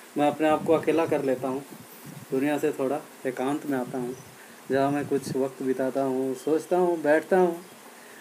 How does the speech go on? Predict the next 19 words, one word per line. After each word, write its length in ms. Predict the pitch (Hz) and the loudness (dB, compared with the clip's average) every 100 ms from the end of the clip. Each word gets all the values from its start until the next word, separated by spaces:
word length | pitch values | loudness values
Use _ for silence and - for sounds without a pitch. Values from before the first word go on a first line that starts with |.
| - | -4
अकेले 340 | 135 156 160 165 | 2 4 6 6
कुछ 340 | 156 151 147 139 | 4 0 -2 -2
बातें 400 | 135 135 165 156 | 0 4 4 4
करता 260 | 143 135 | 2 0
हूँ 140 | 147 143 | 0 0
अपने 200 | 131 135 | 0 0
आप 160 | 135 131 | 0 -2
से। 220 | - 147 - - - - - - - - - 220 | -6 -10 -12 -20 -20 -20 -20 -20 -20 -20 -8 0
मैं 120 | 233 | 2
घर, 180 | 214 202 190 - - - - - - | 4 4 2 -10 -20 -20 -20 -20 4
कई 140 | 226 | 6
बार 180 | 254 247 | 6 4
सोचा 340 | 196 185 202 202 | 4 4 4 4
कि 120 | 190 | 2
मैं 560 | 185 190 185 185 185 185 | 2 4 6 4 2 2
ऐसा 300 | 151 156 214 | 0 4 4
तो 100 | 226 | 4
नहीं 220 | 208 208 | 2 0
हूँ, 220 | 180 185 | 0 -2